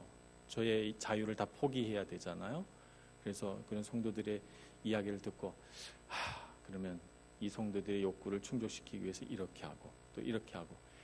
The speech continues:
이렇게 하면 교회의 일이 어떻게 되겠습니까?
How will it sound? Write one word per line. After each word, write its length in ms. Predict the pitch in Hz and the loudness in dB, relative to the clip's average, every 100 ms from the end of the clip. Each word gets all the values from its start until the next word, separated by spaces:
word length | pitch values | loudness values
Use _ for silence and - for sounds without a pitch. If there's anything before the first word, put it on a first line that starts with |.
| - | -2
이렇게 220 | - 151 - | 8 8 10
하면 200 | 156 165 | 6 8
교회의 440 | 139 127 143 131 | 8 10 12 10
일이 120 | 123 | 12
어떻게 320 | 123 - 127 | 10 10 8
되겠습니까? 680 | 120 98 92 - - - - | 8 6 2 -2 -6 -8 -14